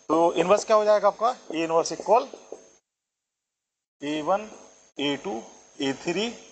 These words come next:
बी वन, बी टू, बी थ्री, सी वन, सी टू, सी थ्री, यह inverse हो जाएगा। तो इसके लिए आपको I convert करने के लिए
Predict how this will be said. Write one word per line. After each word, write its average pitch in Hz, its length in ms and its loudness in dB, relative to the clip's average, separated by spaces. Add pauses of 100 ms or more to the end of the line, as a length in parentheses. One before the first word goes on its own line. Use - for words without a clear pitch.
(520)
बी 160 240 -2
वन, 208 240 2 (360)
बी 135 220 -6
टू, 214 240 -6 (500)
बी 135 180 -6
थ्री, 196 280 -6 (320)
सी 160 420 -6
वन, 208 280 0
सी 139 260 -6
टू, 233 200 -8 (140)
सी - 140 -12
थ्री, - 140 -14 (340)
यह 262 140 6
inverse 208 280 2
हो 123 80 -6
जाएगा। 113 260 -6 (500)
तो 190 200 0 (100)
इसके 311 280 2
लिए 262 400 6 (300)
आपको 214 320 2 (320)
I 196 140 4
convert 185 300 0
करने 160 260 -2
के 156 120 -10
लिए 202 220 -4